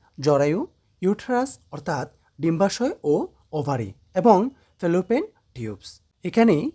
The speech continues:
মনে রাখা ভালো, যদি জরায়ুর মুখ কিংবা যোনির মুখে ইনফেকশন কিংবা কোনো সমস্যা দেখা দেয়, তাহলে তাকে কখনো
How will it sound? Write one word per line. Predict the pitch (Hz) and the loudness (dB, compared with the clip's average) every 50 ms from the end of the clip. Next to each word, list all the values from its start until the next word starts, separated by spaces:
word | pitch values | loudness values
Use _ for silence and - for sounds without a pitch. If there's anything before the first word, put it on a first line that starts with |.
| _ _ _ - | _ _ _ -4
মনে | 160 165 170 190 208 190 | -2 0 2 4 4 2
রাখা | 156 - - 104 95 | 2 -2 -4 -10 -10
ভালো, | 98 92 87 - - _ _ _ _ _ _ _ _ - | -10 -12 -12 -14 -16 _ _ _ _ _ _ _ _ 0
যদি | - 220 208 151 123 - - _ _ _ _ _ _ 143 | 0 0 2 2 -2 -4 -6 _ _ _ _ _ _ -12
জরায়ুর | 123 - 196 208 233 247 254 220 170 | -4 -2 -2 0 0 0 -2 -2 -2
মুখ | 160 180 175 _ - | -2 -4 -4 _ -10
কিংবা | 165 160 156 147 123 120 - - _ _ _ _ - | -10 -6 -4 -4 -4 -4 -8 -12 _ _ _ _ -16
যোনির | 131 123 170 180 190 220 214 175 139 | -6 -2 0 2 2 2 2 0 -2
মুখে | 120 113 - 123 123 208 277 _ _ _ _ _ - | -4 -6 -8 -12 -12 -12 -14 _ _ _ _ _ -8
ইনফেকশন | 170 170 180 180 - 226 220 226 - - 254 247 247 - - | -6 -6 -6 -4 -6 -8 -6 -6 -10 -10 -8 -10 -10 -10 -8
কিংবা | 143 139 127 120 123 131 175 269 330 - - 165 | -6 -6 -4 -4 -2 -2 -2 -2 -2 -6 -6 -4
কোনো | 160 160 175 185 | -2 0 0 -2
সমস্যা | - - 165 160 165 185 180 - 208 165 113 113 | -4 -4 -6 -4 -4 -4 -6 -6 -8 -8 -8 -8
দেখা | 113 - 131 135 139 | -12 -10 -10 -6 -6
দেয়, | 208 302 - - - - - - - | -6 -6 -6 -10 -20 -20 -20 -18 -12
তাহলে | 160 170 220 226 - | -6 -2 -2 -2 -2
তাকে | - - 135 135 - 170 175 262 277 _ _ - | -4 -6 -10 -8 -6 -8 -8 -8 -8 _ _ -10
কখনো | - - - 180 160 160 185 | -10 -10 -6 -8 -6 -6 -6